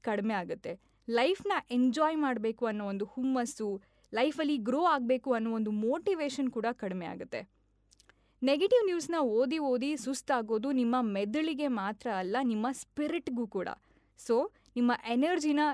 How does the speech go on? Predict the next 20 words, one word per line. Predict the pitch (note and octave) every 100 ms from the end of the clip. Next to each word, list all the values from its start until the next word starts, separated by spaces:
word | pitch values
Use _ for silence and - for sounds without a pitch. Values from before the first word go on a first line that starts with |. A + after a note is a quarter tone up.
| -
ರಿಫ್ರೆಶ್ | G3+ B3 B3+ - F4 -
ಮಾಡೋಕೆ | C#4+ B3 A3 G3+ C#4+
ಇವತ್ತಿನ | C#4 A3+ A#3+ C4 B3+ C4 C4
ನಿಮ್ಮ | A3+ G#3+ A3
ಸೂಪರ್ | B3 - C4 A#3 C#4 B3+
ಸಿಂಪಲ್ | A3+ G#3 A#3+ A3
ಹ್ಯಾಬಿಟ್ | F#3+ F3+ F#3+ F#3+
ಇರೋದು. | F3 F3 F#3 - _ _ _ _ _ -
ಈ |
ಟೆಕ್ನಾಲಜಿನ | D4+ D#4 - G#4 A4 F#4+ D#4+ D#4+ E4 D#4
ಇನ್ನೊಂದು | B3 B3+ D4 D#4+ D#4+
ಆಸ್ಪೆಕ್ಟ್ | C#4 G3+ - B3+ B3
ಏನು | G#3 F#3
ಅಂದ್ರೆ, | D#3+ - G#3 G#4+ - _ _ _ _ _ _ _ C#4+
ನಾವು | C#4+ E4+ E4+ D4+
ನಮಗೆ | A#3+ A#3 E4+ F#4+
ಒಂದು | D4+ B3 D4
ಸೆಲ್ಫ್ | - A#3 C#4 -
ಟೈಮ್ | C4 A3 B3+
ಕೊಡೋದಿಲ್ಲ. | A3 F3+ F3+ D#3+